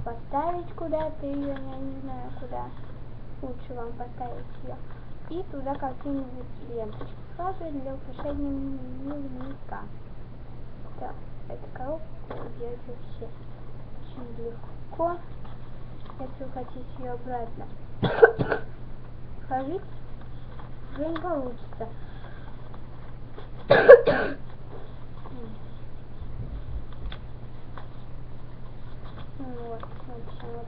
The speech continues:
так вот. Вот так вот. И вы вот так вот сделали. Вот, вот, вот.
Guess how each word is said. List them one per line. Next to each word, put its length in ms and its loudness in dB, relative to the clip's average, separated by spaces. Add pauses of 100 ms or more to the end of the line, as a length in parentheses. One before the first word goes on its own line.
(140)
так 200 0 (120)
вот. 120 0 (1000)
Вот 140 -4 (120)
так 420 0
вот. 100 -2 (2000)
И 40 -4
вы 560 -2
вот 120 -2
так 180 -2 (140)
вот 100 -2 (360)
сделали. 480 -2 (280)
Вот, 240 -4 (100)
вот, 120 -6 (160)
вот. 180 -4